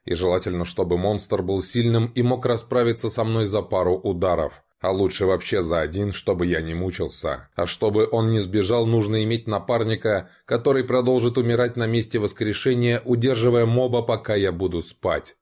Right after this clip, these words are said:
Да вот только где его взять? Монстр, способный убивать с удара, это какой-нибудь великан шестидесятого уровня. Остальная мелочь будет меня рвать по чуть-чуть, что долго и очень больно.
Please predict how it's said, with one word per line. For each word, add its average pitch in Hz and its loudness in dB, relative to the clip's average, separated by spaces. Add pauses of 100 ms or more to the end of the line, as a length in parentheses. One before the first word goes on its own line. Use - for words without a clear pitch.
(200)
Да 90 0
вот 85 0
только 92 0
где 85 -2
его 82 2
взять? 80 -4 (420)
Монстр, 98 -2
способный 104 -4
убивать 101 0
с - -8
удара, 95 0 (160)
это 117 -4
какой-нибудь 123 0
великан 123 0
шестидесятого 113 -2
уровня. 85 0
Остальная 113 0
мелочь 120 2
будет 117 0
меня 113 0
рвать 113 0
по 120 0
чуть-чуть, 120 -2
что - -2
долго 127 2
и 127 0
очень 107 0
больно. 85 -2